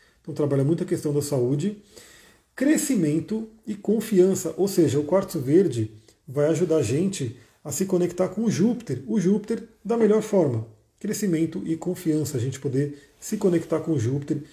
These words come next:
e fazer acontecer. E também, como eu falei que a gente tá com uma predominância de ar e terra,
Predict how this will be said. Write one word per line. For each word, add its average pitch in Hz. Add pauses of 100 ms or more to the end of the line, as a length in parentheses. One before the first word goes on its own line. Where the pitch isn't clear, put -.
(160)
e 151
fazer 147
acontecer. 143 (340)
E 285
também, 190 (180)
como 220
eu -
falei 175
que 160
a 143
gente 147
tá 160
com 160
uma 156
predominância 147
de 151
ar 143
e -
terra, 143